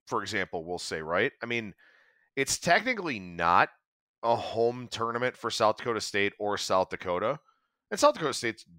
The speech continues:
good pretty much annually, so, you know, maybe this is a bad argument. But, like, for South Dakota, they're a six seed, and they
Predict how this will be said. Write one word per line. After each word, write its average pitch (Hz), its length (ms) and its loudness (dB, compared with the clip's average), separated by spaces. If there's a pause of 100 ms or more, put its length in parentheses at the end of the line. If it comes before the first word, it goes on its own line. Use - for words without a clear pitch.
(120)
good 104 380 -2
pretty 120 220 -4
much 107 180 -2
annually, 113 480 -2
so, 98 420 0 (360)
you 95 100 -2
know, 90 80 -2
maybe 98 180 -2
this 107 160 -2
is - 80 -10
a 98 60 -2
bad 92 240 2
argument. 110 420 0 (160)
But, 113 220 4 (520)
like, 170 140 4
for 175 220 -2
South 208 300 4
Dakota, 160 380 0
they're 202 180 0
a 226 40 0
six - 540 0
seed, 214 460 -6 (600)
and 156 180 2
they 165 300 4